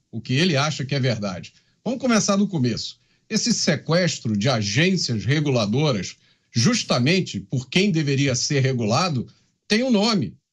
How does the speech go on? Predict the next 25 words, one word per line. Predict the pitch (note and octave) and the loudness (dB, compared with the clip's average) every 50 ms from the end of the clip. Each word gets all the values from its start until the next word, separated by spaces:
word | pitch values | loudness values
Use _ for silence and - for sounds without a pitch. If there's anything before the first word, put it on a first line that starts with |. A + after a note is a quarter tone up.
| _ _ | _ _
Se | - - - F#3 | -6 -2 -2 0
chama | E3+ - G#3 G#3+ A3 G3+ - - - | 0 2 2 2 2 0 -2 -4 -4
captura | - G#3+ A#3+ G#3+ - _ - - G3 A3+ A#3+ A#3+ A3+ | -2 -2 -2 -2 -6 _ -4 0 0 2 2 0 -2
regulatória. | F3 - C#3 E3+ G#3 A3 G3+ G#3+ A3 A#3+ G#3+ - - D3 D3 E3+ F#3+ F#3 D3+ A#2 - - - _ _ _ _ _ _ _ - | -2 -2 0 0 0 0 0 0 0 0 0 -2 -2 -2 0 2 2 0 0 -2 -4 -8 -12 _ _ _ _ _ _ _ -2
Quem | - F#3 A3 A#3+ G#3+ | 0 2 2 2 2
estuda | D#3 - - - - F#3 G#3 A#3+ A3+ D#3 B2 F#2 - | 0 -2 -4 -4 0 0 2 2 2 0 0 -2 -2
um | C#3 C3+ A#2+ | -2 -2 0
pouco | - C#3 C3 C3 B2+ | 0 0 0 0 0
esse | A#2 A2+ - | 0 0 0
assunto | A#2+ F#2+ - - G3 G#3+ A3 G#3+ G3+ - - - _ _ - | -2 -2 0 2 2 2 2 0 -4 -8 -10 -16 _ _ -2
não | B3+ C4+ | 0 0
se | G#3+ - C#4 | 2 2 2
ilude | A#3 D#3+ D#3 F3+ G3+ F3+ B2+ B2 | 4 4 4 4 2 2 2 2
mais | G#2+ A2 B2+ C3+ A#2 G#2+ | 0 2 2 0 0 -2
com | - - A#2 | -2 -2 -2
essa | B2 - B2+ | -2 -2 -2
coisa | A2 - C3+ B2+ B2 A#2+ | -2 0 0 0 0 0
de | G#2 C#3 | 0 2
agências | B2+ A#2 G2+ F#2+ F#2+ C3+ D3+ E3+ E3+ - - C3 A2+ G#2 G#2+ | 0 0 0 -2 0 0 2 2 2 0 -2 -2 -2 0 0
reguladoras. | A#2 B2 G#2+ A2+ A2+ A2 F#2 F#2 G2+ A2 A2+ G#2 G#2 - - - - - _ - | 0 0 2 2 2 0 0 2 0 0 0 0 -2 -4 -8 -16 -20 -20 _ -2
O | - D3+ C3 | -2 -2 -2
Thomas | - - F3+ F#3+ G#3 G#3 G3+ G3 E3 C3+ | 0 0 2 2 4 4 2 2 2 0
Sowell | B2+ - - F3 F#3 G3 F#3+ F3+ D#3+ C3+ B2 | -2 -2 0 2 2 2 2 2 2 0 0
já | A2+ D#3 F3 F#3+ | 0 0 0 0
explicou | F#3 F3+ - F3+ D#3+ C3 - - E3+ F3+ F#3+ F#3 | -2 -2 0 0 -2 0 2 2 2 2 2 -2